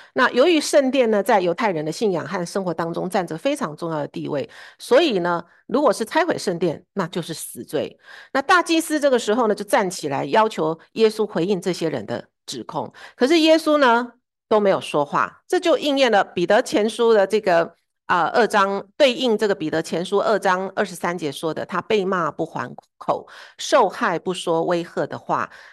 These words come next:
只将自己交托那按公义审判人的主。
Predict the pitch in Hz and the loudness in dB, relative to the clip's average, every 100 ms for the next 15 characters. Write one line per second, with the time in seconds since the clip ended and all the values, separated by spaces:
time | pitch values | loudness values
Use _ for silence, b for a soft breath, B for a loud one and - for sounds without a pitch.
0 | B - 175 165 165 240 240 240 220 - | B -8 -4 -2 0 -2 -2 -6 -8 -10
1 | 147 110 196 190 190 208 185 180 _ _ | -12 -6 -2 -2 -2 -2 0 -2 _ _
2 | _ _ _ _ 202 185 175 - 214 175 | _ _ _ _ 0 2 0 -2 -4 -4
3 | - 226 220 202 165 - 160 - - 165 | -4 -2 -2 -2 -6 -6 -8 -10 -10 -10
4 | 143 - 143 113 131 - 117 69 | -10 -6 -6 -6 -12 -12 -14 -14